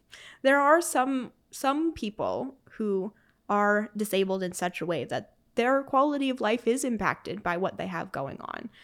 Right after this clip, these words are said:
But for a lot of autistic people, for a lot of disabled people, being disabled, being autistic is not a death sentence. It is not as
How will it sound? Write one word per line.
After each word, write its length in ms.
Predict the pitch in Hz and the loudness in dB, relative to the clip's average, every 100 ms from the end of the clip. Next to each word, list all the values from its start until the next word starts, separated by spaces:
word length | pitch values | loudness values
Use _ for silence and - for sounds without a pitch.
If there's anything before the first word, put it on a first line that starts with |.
| - - _ _ _ - _ _ - | -20 -20 _ _ _ -20 _ _ -4
But 220 | 254 254 | -4 0
for 120 | 277 | 2
a 100 | 269 | 4
lot 260 | 226 202 294 | 4 6 6
of 100 | 302 | 6
autistic 560 | 320 320 330 - 330 | 2 2 -4 -4 -6
people, 460 | - 311 302 302 302 | -4 -4 -2 0 0
for 160 | - 190 | 0 0
a 80 | |
lot 260 | 185 170 196 | 0 -2 -2
of 160 | 240 214 | -2 2
disabled 720 | 214 - 180 214 294 311 - | 2 2 2 2 0 -4 -6
people, 640 | 311 320 339 349 392 - _ _ _ _ _ - | -4 0 2 2 0 -6 _ _ _ _ _ -4
being 460 | 226 277 285 285 226 | 0 4 6 6 6
disabled, 800 | 254 - 302 233 - - - - - | 4 4 2 4 0 -2 -6 -14 -4
being 340 | 202 202 208 | 0 2 2
autistic 880 | 196 185 - 214 208 - - - - _ _ _ - | 2 0 0 -6 -4 -6 -8 -10 -20 _ _ _ 2
is 240 | 202 196 | 2 4
not 480 | 202 196 175 117 - - | 0 2 0 0 -4 -4
a 120 | 196 | 0
death 260 | 190 185 | 0 0
sentence. 640 | - 165 - - - - - | -2 -4 -4 -8 -12 -12 -6
It 100 | 196 | -4
is 160 | 190 190 | -2 -2
not 520 | 185 156 156 - - _ _ _ _ _ _ - | -2 -2 -4 -10 -14 _ _ _ _ _ _ 2
as 540 | 190 196 196 - - | 4 4 2 -8 -10